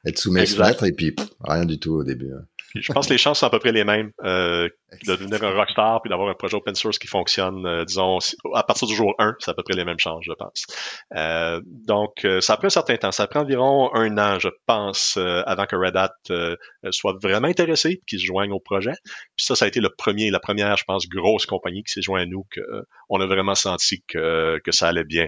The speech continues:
Speaker 2: à ce moment-là, qu'on, on avait fait un, un, un gros pas. Et puis,
Speaker 1: Ouais.
Speaker 2: euh, il y a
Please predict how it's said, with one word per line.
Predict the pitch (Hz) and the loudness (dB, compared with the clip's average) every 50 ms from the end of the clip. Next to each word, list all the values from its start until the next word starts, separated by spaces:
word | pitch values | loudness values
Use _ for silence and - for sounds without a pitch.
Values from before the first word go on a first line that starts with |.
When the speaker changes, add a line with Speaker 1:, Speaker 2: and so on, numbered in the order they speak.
| - - | -2 -8
Speaker 2:
à | 80 76 | -8 -8
ce | - - | -6 -6
moment-là, | 78 80 78 76 73 73 71 - | -6 -6 -4 -4 -4 -6 -8 -8
qu'on, | - 80 - - 104 - | -10 -14 -12 -12 -12 -8
on | 98 90 | -6 -4
avait | 85 85 | -4 -4
fait | - 101 | -4 -2
un, | 95 87 82 80 | -4 -4 -4 -6
un, | - - - - - - 60 - - - - 95 | -8 -10 -12 -14 -14 -16 -16 -16 -16 -14 -10 -8
un | 90 | -4
gros | - 92 98 98 - - | 0 2 2 2 2 2
pas. | - - - _ _ - - - - - - - - _ _ | -2 -2 -2 _ _ -20 -20 -18 -18 -18 -20 -20 -20 _ _
Et | - 90 | -12 -12
puis, | - _ - - 98 98 98 98 98 98 | -10 _ -6 -4 -2 0 0 0 2 2
Speaker 1:
Ouais. | 95 95 | 2 2
Speaker 2:
euh, | 92 92 92 92 90 90 90 90 | 2 2 2 2 2 2 0 0
il | 92 | 0
y | 95 | 2
a | 95 92 90 90 87 87 90 | 2 2 2 2 2 2 0